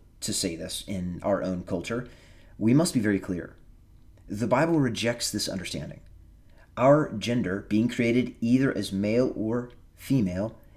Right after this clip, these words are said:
and being either a man or a woman, is a gift from God. We don't get to choose it. And it,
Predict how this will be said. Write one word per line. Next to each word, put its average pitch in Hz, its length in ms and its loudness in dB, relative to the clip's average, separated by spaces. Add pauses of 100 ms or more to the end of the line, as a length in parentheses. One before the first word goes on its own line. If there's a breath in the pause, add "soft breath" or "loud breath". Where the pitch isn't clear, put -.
(100)
and 113 400 0
being 123 480 2
either 120 240 2
a 98 80 -2
man 110 400 2
or 123 180 2
a 104 100 0
woman, 104 400 0
is 110 240 -4
a 110 220 -4 (160)
gift 131 380 0
from 120 560 -4 (100)
God. 120 380 -4
We 104 100 0
don't 135 320 -2
get 113 200 -4
to - 100 -12
choose 95 420 -4
it. - 180 -18 (1300)
And 123 120 0
it, 139 180 -2